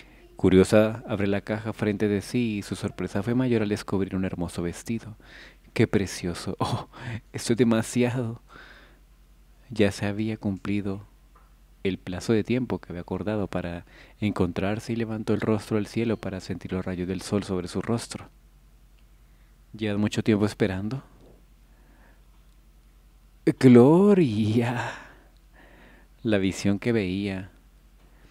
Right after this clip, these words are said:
que venía antes y lo dejó boquiabierto, lucía encantadora con el vestido de color crema,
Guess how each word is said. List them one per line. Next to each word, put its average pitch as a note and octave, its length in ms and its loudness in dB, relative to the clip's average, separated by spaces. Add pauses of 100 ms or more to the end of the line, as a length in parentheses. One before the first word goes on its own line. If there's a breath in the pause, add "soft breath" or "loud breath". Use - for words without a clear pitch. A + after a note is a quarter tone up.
(280 soft breath)
que C3 140 0
venía A#2 400 2
antes F#2 360 -4
y F#2+ 60 -8
lo F#2+ 100 -2
dejó F2+ 280 -4
boquiabierto, F#2+ 640 -2
lucía F#2 280 -2
encantadora G2 600 -6
con G2 160 -6
el F#2 100 -6
vestido F#2 440 -6
de F#2+ 100 -4
color F#2 340 -6
crema, G#2+ 380 -6